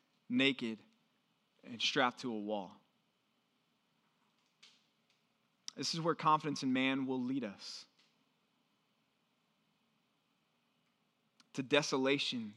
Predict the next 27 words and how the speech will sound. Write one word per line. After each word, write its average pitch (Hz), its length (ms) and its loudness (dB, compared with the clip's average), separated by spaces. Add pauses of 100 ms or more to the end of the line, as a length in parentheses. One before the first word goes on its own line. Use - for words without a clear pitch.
to 135 80 -4
disappointment, 135 840 -4 (1300)
to 123 100 -6
fear, 135 520 0 (120)
to 143 140 -2
anxiety. 131 680 6 (2500)
Saul 160 340 6
was 127 160 -2
a, 120 180 -4
a 131 40 -6
poor 156 280 0
excuse 143 400 -4
for - 160 -10
sovereignty 131 560 -2
and 123 80 -4
a - 20 -6
pathetic 143 460 -4
excuse, - 680 -4 (1000)
a 123 60 -8
pathetic 135 380 0
substitute 131 640 0
for - 100 -16
the 120 80 -8
God 123 300 2
of 120 100 -6
this 113 180 -10
universe. 117 640 -8